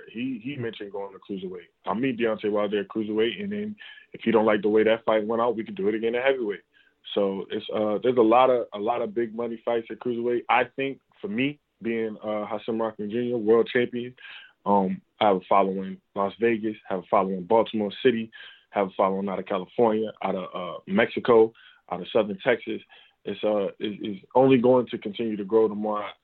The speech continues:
the more I keep fighting and the more I expand my career and show the world my skills. But, uh, at the end of the day, uh, I wanna be able to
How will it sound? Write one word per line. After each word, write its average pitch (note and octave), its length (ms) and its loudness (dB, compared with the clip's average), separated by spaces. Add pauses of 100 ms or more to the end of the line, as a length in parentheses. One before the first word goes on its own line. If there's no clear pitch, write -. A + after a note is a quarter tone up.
the G2+ 40 -10
more G2+ 220 -2
I F#2+ 40 -6
keep G2 240 -8
fighting G2+ 280 0
and G2 140 -4
the G2 40 -4
more G2+ 220 -4
I G2 100 -4
expand G2+ 380 -4
my F#2+ 80 -4
career G#2 320 2
and G2+ 100 -4
show G#2 180 -2
the G2+ 60 0
world G2+ 240 4
my F#2+ 120 -2 (120)
skills. A2+ 340 6 (560)
But, F#2+ 240 -2
uh, F#2+ 280 -4 (360)
at G2+ 140 -2
the A2 80 0
end A2 140 2
of G2+ 60 2
the G2+ 60 2
day, A#2+ 380 6 (720)
uh, G2+ 240 -4 (120)
I G#2 40 -6
wanna A2+ 240 2
be G#2+ 160 0
able G#2 160 -4
to G#2 160 -2